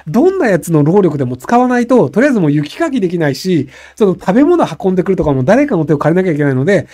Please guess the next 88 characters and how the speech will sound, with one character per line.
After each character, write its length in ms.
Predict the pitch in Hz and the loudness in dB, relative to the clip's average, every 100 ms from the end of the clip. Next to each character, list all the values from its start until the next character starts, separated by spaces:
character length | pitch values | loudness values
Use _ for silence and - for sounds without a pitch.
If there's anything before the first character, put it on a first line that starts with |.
| - 233 | -6 -2
も 140 | 175 | 0
う 60 | 170 | 0
男 280 | 269 330 294 | 0 2 2
で 80 | |
も 120 | 208 170 | 2 0
女 180 | 175 | 0
で 80 | 165 | 0
も 80 | 143 | 0
子 100 | 139 | 2
供 220 | 233 277 | 2 4
で 80 | 240 | 2
も 100 | 156 | 0
全 280 | 117 202 285 | 2 2 2
員 60 | 269 | 2
働 280 | 277 254 | 0 -2
け 80 | 262 | -2
っ 20 | |
て 120 | 254 151 | -4 -2
な 100 | 143 | -2
る 60 | |
の 120 | 127 | -2
で、 280 | 143 233 131 _ _ _ | 0 -2 -2 _ _ _
そ 120 | 294 | 0
の 160 | 233 196 | 0 -2
女 360 | 254 359 381 381 | -4 -2 0 2
の 100 | 381 | 2
人 160 | 370 | 2
で 80 | 269 | 0
も 60 | 147 | 0
仕 180 | - 202 | -2 0
事 220 | 294 311 | 0 0
が 100 | 262 | 0
見 140 | 226 | -2
つ 80 | - | -2
か 100 | 277 | -2
り 80 | 262 | 0
や 80 | 233 | -2
す 120 | 220 | -2
い 20 | |
ん 20 | |
で 80 | - | -4
す 60 | 117 | -8
よ。 80 | - _ _ _ - | -16 _ _ _ 0
要 80 | 269 | 0
は 60 | |
そ 100 | 185 | 2
の 200 | 156 143 | 0 -2
男 320 | 180 294 294 339 | -2 -2 0 -2
は 80 | |
仕 120 | - 180 | -2 -4
事 220 | 170 165 | -4 -4
見 80 | 160 | 0
つ 80 | |
か 80 | 180 | 0
る 80 | 170 | 0
け 60 | 147 | 0
ど 120 | 139 | 0
女 220 | 190 247 | 0 -2
は 80 | 214 | -2
見 80 | 147 | -2
つ 80 | |
か 80 | 180 | 0
ら 80 | 147 | 2
な 100 | 147 | 2
い 40 | |
み 80 | 139 | 0
た 100 | 131 | 0
い 60 | 135 | 0
な、 140 | 180 | 0
あ 40 | 240 | 2
あ 60 | |
い 60 | 285 | 2
う 40 | |
そ 140 | 285 302 | 2 -2
う 20 | |
い 40 | |
う 20 | |
差 140 | 285 277 | 0 0
別 180 | 175 147 | 0 -4
が 100 | 143 | -2
な 100 | 143 | -2
い 40 | |
っ 20 | |
て 100 | 135 | -2
い 40 | 135 | -6
う 80 | |
の 40 | 139 | -4
と、 300 | 294 220 | -2 -2